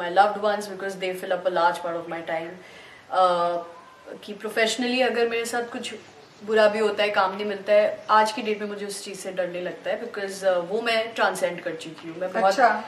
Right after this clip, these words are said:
Speaker 2: वहाँ से
Speaker 1: हाँ।
Speaker 2: निकल चुकी हैं।
Speaker 1: Yes। I, I think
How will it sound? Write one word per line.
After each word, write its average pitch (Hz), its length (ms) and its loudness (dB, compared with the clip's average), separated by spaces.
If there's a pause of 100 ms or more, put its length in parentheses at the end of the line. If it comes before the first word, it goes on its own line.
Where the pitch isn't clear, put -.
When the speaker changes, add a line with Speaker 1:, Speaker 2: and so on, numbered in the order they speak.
(200)
Speaker 2:
वहाँ 233 220 4
से 208 60 0
Speaker 1:
हाँ। - 160 6
Speaker 2:
निकल 233 280 2
चुकी 214 140 -8
हैं। 202 260 -10
Speaker 1:
Yes। - 520 -4 (1080)
I, 247 240 6
I 208 400 6
think 226 220 -8